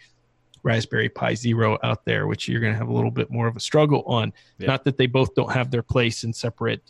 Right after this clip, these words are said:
Speaker 1: uh, options, but you still have that forty pin G P I O header, which is where you can start adding in different things, you know, to this device, uh, to do with it what you will. But I just love seeing nvidia out there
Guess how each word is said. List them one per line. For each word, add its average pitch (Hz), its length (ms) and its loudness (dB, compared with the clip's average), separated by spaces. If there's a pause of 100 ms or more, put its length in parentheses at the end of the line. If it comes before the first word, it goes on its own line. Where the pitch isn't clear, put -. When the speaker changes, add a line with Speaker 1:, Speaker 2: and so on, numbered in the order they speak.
(100)
Speaker 1:
uh, 113 200 2
options, 123 380 0
but - 160 -6
you 135 40 0
still 160 180 2
have 143 180 4
that 131 140 2
forty 131 260 2
pin 123 220 2
G 120 160 -2
P 123 180 -6
I 117 160 -4
O 123 180 2
header, 127 340 2
which 120 200 -4
is 117 100 -10
where 117 120 -2
you 113 160 -4
can - 120 -20
start - 300 0
adding 117 320 2
in 113 240 0
different 117 340 -4
things, 113 720 -6
you 127 100 2
know, 117 260 -2
to 147 200 4
this 131 200 0
device, 110 560 -2 (380)
uh, 120 160 2
to - 140 -4
do 127 140 4
with 120 180 2
it - 80 -4
what 120 240 -2
you 120 100 -2
will. 117 260 0
But 127 200 -4
I 156 120 4
just 226 240 2
love 135 300 2
seeing 127 600 0 (600)
nvidia 131 800 4 (100)
out 131 300 0
there 113 440 0